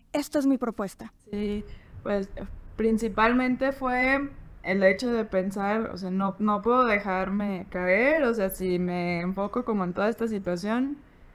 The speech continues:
Speaker 2: la verdad es que no sé, o sea, cómo voy a estar, o sea, qué, qué va a pasar con mi vida.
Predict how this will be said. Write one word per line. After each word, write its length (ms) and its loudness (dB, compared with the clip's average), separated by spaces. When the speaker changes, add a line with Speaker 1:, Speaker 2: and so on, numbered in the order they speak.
Speaker 2:
la 160 0
verdad 280 4
es 120 -2
que 280 0
no 220 0
sé, 320 -2
o 120 -6
sea, 160 -4
cómo 260 -2
voy 220 0
a 60 2
estar, 440 -4
o 60 -6
sea, 120 -6
qué, 220 -4
qué 120 -4
va 100 2
a 80 -4
pasar 420 0
con 200 -4
mi 100 -2
vida. 240 -2